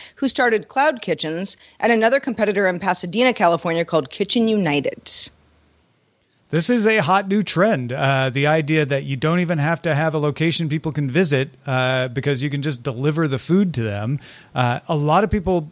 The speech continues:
Speaker 2: say, "Yeah, this is a hot new trend like WeWork was a hot new trend." There's no margin here. Uh, you can't make a business of this, but I don't know if I buy that. You can make a business out of a, a location. Uh, the question is whether you can, whether the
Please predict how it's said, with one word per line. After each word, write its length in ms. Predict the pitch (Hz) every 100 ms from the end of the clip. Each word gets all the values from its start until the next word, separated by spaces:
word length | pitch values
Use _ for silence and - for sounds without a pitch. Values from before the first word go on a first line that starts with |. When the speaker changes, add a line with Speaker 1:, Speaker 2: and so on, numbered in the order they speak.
| _
Speaker 2:
say, 360 | - 175 160 156
"Yeah, 320 | 147 208 143
this 260 | 135 202
is 100 | 208
a 80 | 185
hot 240 | 151 196 185
new 140 | 180
trend 300 | - 175 160
like 180 | 151 143
WeWork 720 | 127 175 180 123 107 - -
was 260 | 160 147
a 40 | 147
hot 300 | - 160 -
new 120 | 135
trend." 380 | - 127 110 104
There's 260 | 131 151
no 180 | 139 185
margin 540 | 180 185 190 143 123 120
here. 360 | 113 107 113 131 - - 131
Uh, 220 | 127 127 127
you 120 | 131
can't 200 | 170 160
make 140 | 156
a 60 | 139
business 400 | 175 190 160 131
of 40 |
this, 200 | 127 147
but 220 | - 294 - - - -
I 80 | 285
don't 120 | 302
know 80 | 277
if 120 | 214
I 60 |
buy 240 | 180 151 147
that. 180 | 180 240
You 100 | 196
can 100 | 175
make 140 | 202
a 40 |
business 360 | 139 165 151 143
out 140 | 143
of 80 | 131
a, 160 | 123 127
a 100 | 143
location. 840 | 127 131 160 180 - 117 147 165 160
Uh, 400 | 143 131 131 135 127 123 -
the 480 | 170 180 190 190 160
question 400 | - 202 180 170
is 140 | 139
whether 200 | 165 160
you 200 | 156 156
can, 200 | 151 135 - - - _ 139 131
whether 280 | 147 175 170
the 220 | 147 147